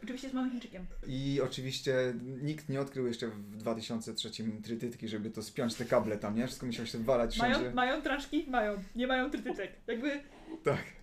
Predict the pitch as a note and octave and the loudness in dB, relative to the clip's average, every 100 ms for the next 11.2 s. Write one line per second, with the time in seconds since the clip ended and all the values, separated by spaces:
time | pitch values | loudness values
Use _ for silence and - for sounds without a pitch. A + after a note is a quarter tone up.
0 | - D#4 E4+ C#4 C4+ A#3+ A3+ A3+ A3 G#3+ | 0 6 8 8 8 4 4 2 2 2
1 | G#3 G3 F#3 - - A#2 A#2 A#2+ A2 G#2 | 0 0 -6 -10 -10 -4 -2 0 -2 -4
2 | A2+ A#2 B2 B2 A2+ - C3+ C#3 C3+ B2+ | -4 -4 -6 -10 -12 -8 -4 -2 -2 -4
3 | A2+ A2+ A2 G#2 A2+ A#2+ A#2 A#2 A2+ A2+ | -8 -8 -8 -8 -4 -2 -2 -2 -6 -8
4 | C#3 D4 - D4 B4 - - - - B3+ | -8 -8 -8 -4 -2 -4 -10 -16 -14 -6
5 | C4 - B3 A#3 A#3 A#3 C#3 - D#3 D3 | -6 -4 -4 -2 -4 -4 -4 -2 -2 -2
6 | D3+ F3 - - E3+ E3+ F3 D3+ C3+ - | -6 -10 -12 -8 -4 0 4 4 2 2
7 | A#2+ A#2 B2+ A2+ A2 A#2 B2+ D#3 D#3+ E3 | -2 2 2 2 0 0 2 2 2 0
8 | F#3+ F3+ F#3 F3+ F3 E3+ F3 - - - | 2 4 2 2 2 2 -2 -16 -20 -20
9 | - B2+ D3 C#3+ - - - B2+ A#2+ B2 | -12 -4 0 0 0 -6 -2 -2 2 4
10 | A#2+ B2+ C#3 C3+ D3 D3+ D3 - - C3+ | 4 2 0 -4 -8 -8 -10 -8 -2 0
11 | A#2+ G#2 | 0 -4